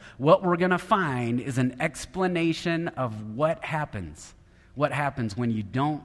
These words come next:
see fruit in a life. Some things have happened inside the temple,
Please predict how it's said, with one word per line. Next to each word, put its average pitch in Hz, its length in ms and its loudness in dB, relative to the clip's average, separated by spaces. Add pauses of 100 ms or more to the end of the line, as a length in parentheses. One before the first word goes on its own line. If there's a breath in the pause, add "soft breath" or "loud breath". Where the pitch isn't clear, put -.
(100)
see 143 520 -4 (200 loud breath)
fruit 139 600 -2 (960)
in 120 120 0
a 113 60 2
life. - 480 -6 (1120)
Some 127 180 0
things 175 420 4
have 156 120 -2
happened 170 640 -2 (240 loud breath)
inside 156 500 2
the 131 80 0
temple, 156 500 -2